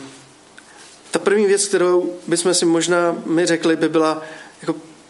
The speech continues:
proč mě posílá na tuhle cestu? Vždyť tam nikdo nebude. Vždyť jsem byl teď v Samaří, plné město lidí, tam jsem dělal takovéhle věci. A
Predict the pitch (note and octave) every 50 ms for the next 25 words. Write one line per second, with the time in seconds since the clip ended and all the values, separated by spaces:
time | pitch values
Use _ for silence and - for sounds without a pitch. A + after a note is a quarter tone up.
0 | - - - D3 C3+ C#3 D3 D3+ D3+ - F3 F#3 F3+ F3+ F3+ F3 D#3 D3 - -
1 | - F3+ F3+ F3+ F3+ F3+ F#3 F#3 F3+ - E3+ D3+ D3 - E3+ D#3+ D#3+ F3 F3+ F3+
2 | F3+ - - A3 G#3 - - - - - D3+ C#3+ C#3 - E3+ D3+ - - - F#3+
3 | F3 F3+ F3+ F3+ F3+ F#3 F#3+ F#3+ F#3 F#3+ G3 F#3 G#3+ A#3 F#3 D3+ D3 D3+ - -
4 | - - - - - - - - E3 E3 F#3 F3+ F3+ G3 G3 G3 - - A3+ G#3
5 | G3 G3 G3 - F3 D#3 D3 D#3+ D#3 - - F#3+ G3 F#3+ F#3+ F#3+ F#3+ F3+ - -
6 | G3+ F#3 E3+ E3 E3 E3+ E3 - F3 F3 - - G3 F3+ F#3+ F3+ F#3 F#3 G3 F3+
7 | - G3 F3+ F3 F3 F#3 F#3 F3 D#3+ D3+ - - D3 C3+ C#3 - - - - -
8 | - - - - - D#3